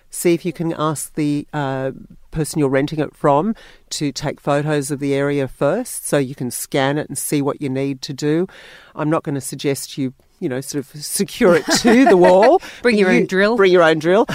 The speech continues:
Speaker 1: You can actually ask the person you're renting it from if they have got it secure, or if you supply them with the product, would they mind installing it? You know,
Speaker 2: Mm, it's a, adds value to them, doesn't it?
Speaker 1: Correct, because it means that the next people that come in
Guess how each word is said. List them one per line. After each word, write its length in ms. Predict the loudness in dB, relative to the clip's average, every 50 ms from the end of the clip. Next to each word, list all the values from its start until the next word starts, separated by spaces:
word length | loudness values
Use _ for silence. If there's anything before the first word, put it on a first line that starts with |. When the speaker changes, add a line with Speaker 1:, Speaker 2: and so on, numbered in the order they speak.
| -6 -4 -2 0
Speaker 1:
You 100 | 0 0
can 380 | 0 -2 -2 0 0 2 2 0
actually 400 | -2 -4 -6 -4 -2 -2 -2 0
ask 440 | 0 0 0 0 -2 -6 -10 -10 _
the 400 | -4 -2 -2 -2 -2 -4 -8 -10 -14 _
person 300 | -2 -2 -2 -2 -2 -2
you're 80 | 0 0
renting 260 | 0 0 0 -4 -8
it 80 | -8 -2
from 300 | 0 0 0 0 -2 -4
if 460 | -2 -2 -2 -2 -2 -8 _ _ _ _ _
they 220 | 0 2 2 2 0
have 280 | 0 0 -2 -2 0
got 160 | 0 0 0
it 140 | 0 -4 -8
secure, 420 | -10 -10 -10 -6 -2 0 2 2 4
or 180 | 2 2 0 0
if 220 | -4 -6 -6 -4
you 180 | -2 -2 -2 -2
supply 580 | -2 -4 -6 -8 -2 0 0 2 2 2 2 2
them 300 | 0 -2 -2 -4 -8 -12 -14 -20 -20 -20 -20 _ _
with 260 | 0 2 2 2 2
the 80 | -2 -4
product, 560 | -2 0 0 0 2 0 -2 -2 -8 _ -16
would 240 | -6 -4 -4 0 2
they 140 | 2 2 2
mind 280 | 2 2 2 2 0
installing 600 | -2 -4 -4 -6 -2 0 2 2 2 2 0 -4
it? 160 | -4 -8 -10 _ _ _
You 100 | -4 -2
know, 160 | 0 0 0 0
Speaker 2:
Mm, 320 | -2 -4 -8 -10 -8 -8
it's 160 | -8 -4 -2
a, 140 | -2 0 0
adds 240 | -2 -4 -6 -6 -6
value 280 | -6 -6 -4 -4 -6
to 120 | -8 -8 -8
them, 200 | -6 -4 -4 -4
doesn't 240 | -4 -4 -2 -2 -2
it? 120 | -4 -4
Speaker 1:
Correct, 460 | 0 2 4 4 4 2 0 -4 -2
because 280 | -2 -2 -2 -2 -4 -4
it 80 | 0
means 300 | 2 2 4 2 2 0
that 160 | -2 -4 -2 -2
the 100 | -2 0
next 300 | 0 0 -2 -6 -6 -2
people 280 | -2 -2 0 0 -2
that 160 | -2 -2 -4
come 240 | -6 -4 -2 0 0 0
in 460 | 0 0 0 -2 -6 -8 -12 -16